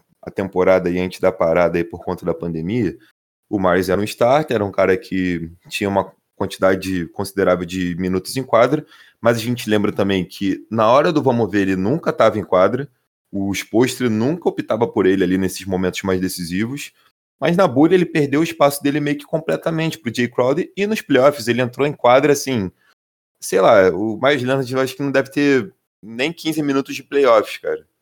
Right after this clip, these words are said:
Assim, a gente pode até pegar aqui pra dar um, um número mais exato sobre isso, mas no momento mais decisivo, e eu acho que foi o auge do Heat na temporada, porque o Heat foi muito bem na pós-temporada,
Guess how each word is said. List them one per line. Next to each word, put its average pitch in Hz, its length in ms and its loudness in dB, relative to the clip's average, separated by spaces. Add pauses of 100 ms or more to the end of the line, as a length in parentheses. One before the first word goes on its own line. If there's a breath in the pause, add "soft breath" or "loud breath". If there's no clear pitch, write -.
(460)
Assim, 98 260 -10
a 90 60 -6
gente 98 180 -14
pode 110 200 -4
até 120 120 -2
pegar 123 280 -2
aqui 120 180 -4
pra 117 160 -2
dar 113 160 2
um, 113 340 -2
um 107 100 -4
número 110 320 0
mais 113 240 0
exato 110 380 2
sobre 110 300 -4
isso, 107 340 -2 (460 soft breath)
mas 113 240 2
no 135 80 0
momento 147 440 0
mais 147 200 0
decisivo, 120 640 -4
e 131 120 -2
eu 123 100 2
acho 135 220 0
que - 80 -20
foi 135 100 0
o 113 160 2
auge 170 240 2
do 127 100 -2
Heat 117 280 -4
na 107 80 0
temporada, 107 500 0
porque - 220 -4
o 95 40 -4
Heat 104 200 -8
foi 110 160 -2
muito 120 340 -6
bem 110 140 -2
na 101 100 0
pós-temporada, 92 800 -2